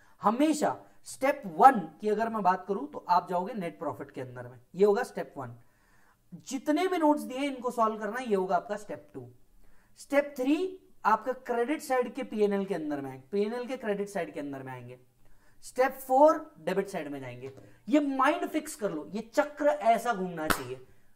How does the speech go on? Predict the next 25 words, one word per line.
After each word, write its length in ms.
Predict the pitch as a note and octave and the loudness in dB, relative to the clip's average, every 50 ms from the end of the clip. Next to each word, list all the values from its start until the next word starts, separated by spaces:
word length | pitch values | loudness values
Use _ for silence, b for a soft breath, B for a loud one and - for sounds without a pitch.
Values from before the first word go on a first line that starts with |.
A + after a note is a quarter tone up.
| _ _ - - | _ _ -8 4
ऐसा 420 | G3+ A3 A#3 A#3+ A#3+ - D4 D4+ | 6 6 8 8 8 8 8 8
नहीं, 280 | D#4 D#4 D#4+ D#4 G#3+ F#3+ | 8 8 6 2 2 0
ये 160 | - F#3+ F#3+ G3+ | -2 -2 -2 -2
चक्र 300 | G3+ B3 A#3+ - C4 B3+ | 0 -2 -4 -2 -2 -2
ऐसा 480 | - - - G3+ A3+ A#3 A3+ B3 C4 | -2 -2 2 4 4 4 4 2 0
घूमना 300 | G#3+ G#3 G3+ F#3+ F#3 E3+ | -2 -2 -4 -4 -6 -8
चाहिए। 280 | - D#3 D3 C#3 C#3 B B B B B B - | -8 -10 -10 -12 -12 B B B B B B 4
कई 140 | D4+ E4+ F4+ | 4 6 6
बच्चे 260 | E4 E4 E4+ - F4 | 4 2 0 -2 0
चालू 320 | - - C#4+ C4+ C4+ C#4+ E4 | 4 8 10 10 10 10 6
ही 80 | E4 | 4
करते 240 | D4+ D#4+ D4 D4+ D#4 | 6 6 6 6 4
हैं 80 | D4+ C#4 | 4 4
debit 200 | B3+ D4 C#4+ - | 2 2 0 0
side 200 | C#4+ C#4+ C#4+ C#4+ | 0 2 2 2
of 140 | C#4 - - | 2 0 -2
P 140 | C4 B3 A#3+ | -4 -4 -4
N 60 | A#3 | -4
L 80 | A#3+ A3+ | -4 -6
से, 80 | - A#3+ | -6 -6
अरे 180 | - - C#4 D4+ | 4 6 8 8
hundred 280 | D4 C4+ C4+ D#4 D4+ - | 8 6 2 -2 0 2
percent 300 | D#4 D4 - D4 D4 C4 | 2 2 2 0 0 2
गलत 220 | A#3+ A3 G#3+ G3+ | 2 2 2 2
है। 160 | - G3+ B | 0 -2 B